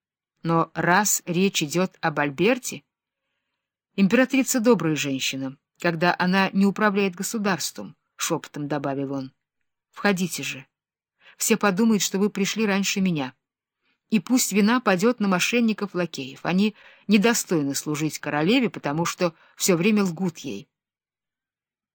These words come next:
Консуэла вошла, и императрица, подняв отяжелевшие веки, вдруг увидела ее коленопреклоненной, почти распростертой ниц у подножия своей постели.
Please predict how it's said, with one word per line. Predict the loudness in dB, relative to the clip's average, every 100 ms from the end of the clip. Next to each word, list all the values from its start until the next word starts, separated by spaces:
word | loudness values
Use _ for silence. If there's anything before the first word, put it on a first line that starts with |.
| _ _ _ _ _ _ _ _ -2
Консуэла | 2 2 4 4 6
вошла, | 4 2 -2 -4 -4 -6 _ _ _ _ _ _ _ _ _ -2
и | 2 2 4
императрица, | 2 4 2 2 0 -2 -4 -2 -2
подняв | 0 0 2 0 0 -6 -6
отяжелевшие | -4 -2 0 0 2 0 0 0
веки, | -2 0 -2 -4 -20 -20 _
вдруг | -8 0 2 2
увидела | 2 2 4 4
ее | 4
коленопреклоненной, | 2 0 2 -2 -2 -4 0 0 2 2 2 2
почти | 0 0 -2
распростертой | -2 -2 -2 -2 -2 -2 -2 -4 -2
ниц | 2 0 -2 -12 _ _
у | -2
подножия | 0 0 0 -2 -2 -2
своей | -2 -4 -4
постели. | -6 -6 -8 -8 -10 -10